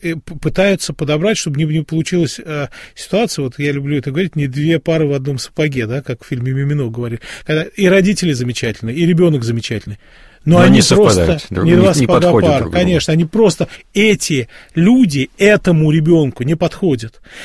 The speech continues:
Speaker 1: И это сталкивается с принципом, к которому, я надеюсь, мы придем в ближайшее время. Не родителям ребенка, а ребенку родителей. Потому что до сих пор у нас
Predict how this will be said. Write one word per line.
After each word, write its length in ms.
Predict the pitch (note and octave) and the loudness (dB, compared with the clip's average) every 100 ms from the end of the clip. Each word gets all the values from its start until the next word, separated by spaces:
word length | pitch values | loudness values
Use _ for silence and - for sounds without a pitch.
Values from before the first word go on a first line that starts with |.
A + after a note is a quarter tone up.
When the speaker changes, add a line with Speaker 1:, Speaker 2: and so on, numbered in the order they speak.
| - | -8
Speaker 1:
И 80 | - | 0
это 200 | F#3 F#3+ | 2 2
сталкивается 600 | E3+ A3 A3 - E3 - C3+ | 0 0 0 0 -2 -2 -6
с 120 | - | -6
принципом, 580 | - G#3 B3+ - - B2+ | -2 0 0 -2 -6 -6
к 20 | |
которому, 300 | C#3 F#3 F3+ | -4 0 2
я 100 | E3 | 2
надеюсь, 440 | E3 D#3 G#3 F#3+ | 2 2 0 0
мы 100 | D#3+ | -2
придем 320 | C3 C#3 E3+ | -4 -2 0
в 40 | D3+ | 0
ближайшее 540 | D3 D3 D#3 D3 D#3 | 0 2 2 0 -2
время. 380 | C#3+ C#3 A2 G#2+ _ - - - - - | -4 -4 -6 -10 _ -20 -20 -20 -10 -2
Не 480 | D#3 F#3 F#3+ E3 - | 2 4 4 0 -4
родителям 680 | C#3+ D3 C#3+ G#3 F#3 E3+ C#3 | -2 0 2 0 2 0 0
ребенка, 580 | C3+ B2+ A2+ G2 - G#2+ - _ _ | -2 -2 -4 -6 -12 -18 -20 _ _
а 140 | C#3+ C3+ | -2 0
ребенку 720 | C#3+ C3 E3+ E3+ - A#2+ - - | 0 2 4 2 -2 -10 -14 -14
родителей. 760 | - C3+ C3+ C#3 - G#2+ G#2+ - _ _ _ - - - | -4 -2 -2 -4 -6 -14 -16 -20 _ _ _ -20 -18 -4
Потому 200 | D#3+ F3 | 0 0
что 80 | D#3 | 0
до 80 | D#3 | -2
сих 160 | D3+ | -2
пор 200 | - A#3 | -2 0
у 60 | E3 | 0
нас 240 | D#3 - | 0 -4